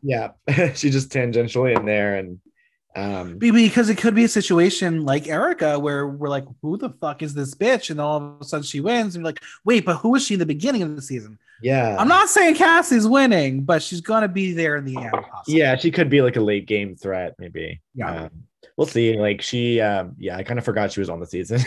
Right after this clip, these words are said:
Speaker 1: <laughs> up until
Speaker 2: Yeah.
Speaker 1: this confessional. So, like, you know, she's finally getting something, but, uh, not enough like some of the other members of this tribe.
Speaker 2: Yeah. Well, we're gonna see that they gave James a bracelet that they made for him. And if I were James, I'd be like, "Thank you.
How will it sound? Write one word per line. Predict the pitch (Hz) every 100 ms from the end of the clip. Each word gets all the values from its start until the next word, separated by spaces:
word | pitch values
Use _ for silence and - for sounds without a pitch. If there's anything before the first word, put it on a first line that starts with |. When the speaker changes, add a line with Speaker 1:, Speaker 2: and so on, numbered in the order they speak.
| -
Speaker 1:
<laughs> | 156 139
up | 127
until | 131 120
Speaker 2:
Yeah. | 117 113
Speaker 1:
this | - _ _ - -
confessional. | 127 113 107 110 104 104
So, | 107 95
like, | 95 90 85
you | - - _ _ 82
know, |
she's | - 98
finally | 104 110 117
getting | 131 127
something, | 110 104 101 98 92
but, | 90 87
uh, | 82 85 - _ _ _ _ _
not | 101 113 117
enough | 123 113 113
like | 98 92 -
some | 98 95
of |
the | 92
other | 87
members | 87 82 85 85
of | 80
this | 80
tribe. | - 82 82 78 _ _ _ _ 127
Speaker 2:
Yeah. | 110 95 104 - - -
Well, | 262
we're | 294
gonna | 349 370
see | 262
that | 220 208
they | 190
gave | 165 165 165 160 156 -
James | 143 151 143 143 135
a | 156
bracelet | 143 135 160 175
that | 180
they | 247
made | 226 127 123
for | 131
him. | 135 143
And | 156 156
if | 156
I | 196 269
were | 285
James, | 185 170 165
I'd | 165 196
be | 214
like, | 185 175
"Thank | - 370 370
you. | 175 131 120